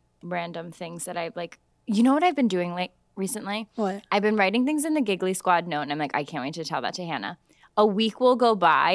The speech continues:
Speaker 1: and I'll read it, and I'll be like,
Speaker 2: No
Speaker 1: "What
Speaker 2: idea.
Speaker 1: was that?"
Speaker 2: You're like, "Squirrel monkey? What
Speaker 1: <laughs> Yeah.
Speaker 2: was the point?"
Speaker 1: Yeah, like, what was the
Speaker 2: There will be
Speaker 1: thing?
Speaker 2: things in our notes that'll be there for months that, like, I don't wanna delete 'cause I don't know who thought it and if there's something behind it.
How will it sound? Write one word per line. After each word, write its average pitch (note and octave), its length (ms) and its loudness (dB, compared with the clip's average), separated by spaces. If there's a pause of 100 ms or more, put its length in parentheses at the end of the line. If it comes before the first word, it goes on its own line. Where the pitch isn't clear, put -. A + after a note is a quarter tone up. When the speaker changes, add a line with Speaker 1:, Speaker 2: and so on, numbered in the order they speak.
Speaker 1:
and A3 120 2
I'll G3+ 180 6
read E3+ 300 -2
it, A3 140 4
and A3+ 100 -2
I'll A3+ 100 4
be G#3+ 80 4
like, G#3+ 140 4
Speaker 2:
No F#3 180 0
Speaker 1:
"What A3 120 8
Speaker 2:
idea. G3 120 2
Speaker 1:
was B3 240 4
that?" D3 300 4
Speaker 2:
You're A3+ 100 6
like, G#3+ 120 2
"Squirrel G#3 340 4
monkey? B3+ 340 2
What A3+ 280 4
Speaker 1:
<laughs> - 20 4
Yeah. C4+ 80 2
Speaker 2:
was C4+ 140 8
the B3+ 100 6
point?" A3 520 2 (200)
Speaker 1:
Yeah, E4 140 6
like, D#4+ 160 6
what C#4 300 6
was D#4+ 220 2
the - 180 4 (100)
Speaker 2:
There C4+ 220 10
will E4 160 8
be A4 100 10
Speaker 1:
thing? - 80 2
Speaker 2:
things D4 200 6
in D4+ 60 6
our C#4+ 100 4
notes A#3+ 280 4
that'll A3+ 200 4
be G#3+ 140 2
there G#3+ 160 4
for G#3+ 180 2
months F#3 400 2
that, A3 120 2
like, G3+ 120 2
I G3 80 4
don't G3+ 100 4
wanna B3 160 4
delete G3 500 0 (260)
'cause A#3 120 -2
I A3 60 6
don't G#3 140 2
know G3 100 2
who G#3+ 160 0
thought F#3 300 2
it G#3 180 4
and G#3 120 0
if F#3 140 -2
there's F3+ 180 -2
something F3+ 320 -4
behind F3 360 -2
it. A3 220 2